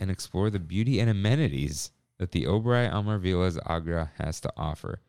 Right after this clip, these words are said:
including a guided yoga class in the ballroom to help you attain centered well-being,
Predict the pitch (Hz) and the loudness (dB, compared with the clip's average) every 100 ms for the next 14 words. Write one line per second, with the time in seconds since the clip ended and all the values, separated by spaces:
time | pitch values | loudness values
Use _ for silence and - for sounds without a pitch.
0 | _ _ - 80 - 92 104 107 69 80 | _ _ -8 -8 0 0 2 0 -2 0
1 | 85 107 107 104 110 101 113 110 107 92 | 0 2 2 2 2 0 0 0 0 0
2 | 90 98 101 85 85 82 87 62 - 92 | 2 0 0 0 -2 -2 -2 -2 -4 -4
3 | 87 80 - 82 110 123 117 92 92 98 | -4 -4 -4 -4 -2 -2 0 0 0 0
4 | 90 87 71 - | 0 0 -2 -8